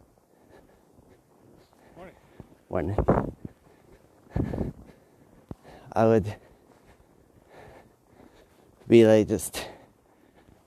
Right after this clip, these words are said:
Speaker 2: told as I take the body. That's what it was, this journey. It was 'cause I extinguished my, my rights almost on this journey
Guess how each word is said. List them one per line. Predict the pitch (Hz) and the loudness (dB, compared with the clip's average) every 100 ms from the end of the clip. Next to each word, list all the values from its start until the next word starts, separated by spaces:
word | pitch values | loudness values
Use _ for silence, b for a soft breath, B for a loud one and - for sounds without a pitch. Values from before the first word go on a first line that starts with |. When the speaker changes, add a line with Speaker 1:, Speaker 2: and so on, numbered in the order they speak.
| - B B B B B B _ - _ _ _ _ _ _ b b b b b b b _ _ _ _ _ _ | -20 B B B B B B _ -20 _ _ _ _ _ _ b b b b b b b _ _ _ _ _ _
Speaker 2:
told | - 120 120 92 - | 2 6 6 4 -4
as | 76 95 | -12 -12
I | |
take | 82 113 82 | -8 -10 -8
the | 95 | -8
body. | 85 87 85 64 | -4 -4 -4 -6
That's | 80 104 | -8 -2
what | 127 - - b b b b b b - | -2 -2 -16 b b b b b b -6
it | |
was, | 87 92 - - | -2 -2 -4 -8
this | 80 80 | -10 -8
journey. | 78 78 58 60 | -8 -8 -10 -16
It | 101 65 | -16 -16
was | - - - - _ b b b - | -18 -18 -18 -20 _ b b b -10
'cause | 98 | -2
I | 104 107 107 B B B B B B B B | 0 0 -2 B B B B B B B B
extinguished | 127 - 147 135 156 143 - | -4 0 4 6 6 2 -2
my, | 117 98 92 95 - - _ b b b - | -4 -2 -4 -8 -14 -20 _ b b b -10
my | 95 101 | -2 0
rights | 92 95 104 104 - | 0 0 0 -2 -4
almost | 90 78 - - - | -10 -10 -14 -16 -14
on | 82 | -12
this | 78 85 | -14 -16
journey | - 120 131 117 - - - | -4 0 2 0 -4 -12 -20